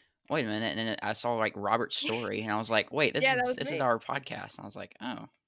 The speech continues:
Speaker 2: Yeah.
Speaker 1: I don't know
Speaker 2: I have
Speaker 1: how
Speaker 2: a,
Speaker 1: I
Speaker 2: I have
Speaker 1: saw
Speaker 2: a,
Speaker 1: it. I forgot. I don't
Speaker 2: yeah.
Speaker 1: know.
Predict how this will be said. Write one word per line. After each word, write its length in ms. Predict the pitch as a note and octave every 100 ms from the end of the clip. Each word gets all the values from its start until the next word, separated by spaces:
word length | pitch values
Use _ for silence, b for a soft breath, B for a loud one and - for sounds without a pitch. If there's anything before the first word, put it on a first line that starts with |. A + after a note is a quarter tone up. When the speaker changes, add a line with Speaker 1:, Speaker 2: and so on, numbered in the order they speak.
| -
Speaker 2:
Yeah. 180 | C4 A3+ - _ -
Speaker 1:
I 60 |
don't 60 | F3
know 60 |
Speaker 2:
I 20 | C#3+
have 60 |
Speaker 1:
how 100 | D#3+
Speaker 2:
a, 20 |
Speaker 1:
I 40 | D#3
Speaker 2:
I 0 |
have 120 | C#4
Speaker 1:
saw 80 | -
Speaker 2:
a, 180 | C4 A3+
Speaker 1:
it. 80 | - -
I 60 | B2
forgot. 420 | A#2+ A2 A2 -
I 60 | A2+
don't 80 |
Speaker 2:
yeah. 120 | A2+
Speaker 1:
know. 40 | B2+